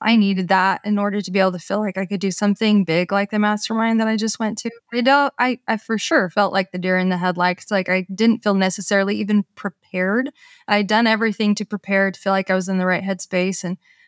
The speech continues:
I was getting ready for that, but couldn't have done one without the other. And I know that a lot of people don't necessarily feel like they need that, but I definitely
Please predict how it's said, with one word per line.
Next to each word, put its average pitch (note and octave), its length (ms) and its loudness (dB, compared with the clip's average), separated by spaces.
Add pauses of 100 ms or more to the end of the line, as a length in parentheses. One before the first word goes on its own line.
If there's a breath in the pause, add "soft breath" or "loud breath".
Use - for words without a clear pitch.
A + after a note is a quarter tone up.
I F#3+ 80 0
was F#3+ 120 -2
getting F#3+ 360 0
ready F3+ 260 0
for G3+ 180 -6
that, G#3 500 0 (120)
but G3 320 2 (120)
couldn't C4 220 4
have G#3+ 80 4
done G3 240 2
one F#3 200 0
without F3+ 320 0
the F#3+ 160 -2
other. F3 260 0
And G3+ 180 0
I G#3 120 4
know C#4+ 200 4
that A#3 140 2
a G3 80 2
lot F#3+ 180 4
of F#3 80 -8
people F#3+ 260 -4
don't F3 220 0
necessarily F3+ 440 -2
feel F#3+ 180 -4
like G3 180 -6
they F#3+ 160 0
need G3 380 0
that, C4+ 320 2
but G3+ 100 -4
I G#3 140 2
definitely F3+ 580 -6